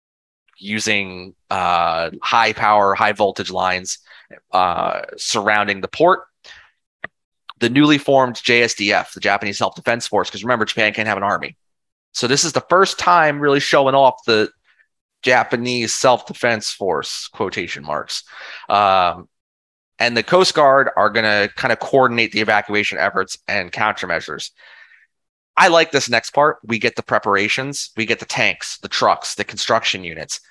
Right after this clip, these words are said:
and we get Akira Fukube's, the composer, one of his iconic marches that he wrote for the Godzilla series that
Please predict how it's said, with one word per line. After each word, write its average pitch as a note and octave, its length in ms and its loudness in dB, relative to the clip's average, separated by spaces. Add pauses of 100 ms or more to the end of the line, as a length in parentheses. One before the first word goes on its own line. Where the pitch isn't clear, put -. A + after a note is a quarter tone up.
(220)
and G#2+ 140 -2
we B2 140 -4
get B2 300 2 (180)
Akira A2 460 -2
Fukube's, F#2+ 920 -4
the F#2+ 300 -2
composer, G#2+ 500 -2
one G2 140 -4
of F#2+ 140 -4
his G2 280 -8
iconic G#2 680 0 (420)
marches G#2 640 0
that G2 140 -6
he G2+ 160 -8
wrote G#2 360 0 (380)
for G#2+ 520 0
the G2 140 0
Godzilla F#2+ 420 0
series A2 520 -2 (480)
that G#2+ 260 2